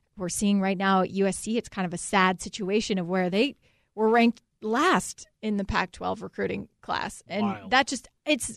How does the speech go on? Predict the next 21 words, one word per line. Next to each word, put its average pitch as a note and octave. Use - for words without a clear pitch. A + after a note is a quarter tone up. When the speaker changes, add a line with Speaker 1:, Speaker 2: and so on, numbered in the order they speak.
Speaker 1:
crazy D4+
to A3
think A3+
from G3
even G#3
a G#3
couple G#3
years A#3+
ago G3
where F3+
they F3+
were F3
at. F3
Just B3+
tells B3+
you B3
about, G#3
again, G3
player A3
buy-in. F#3+
And G3+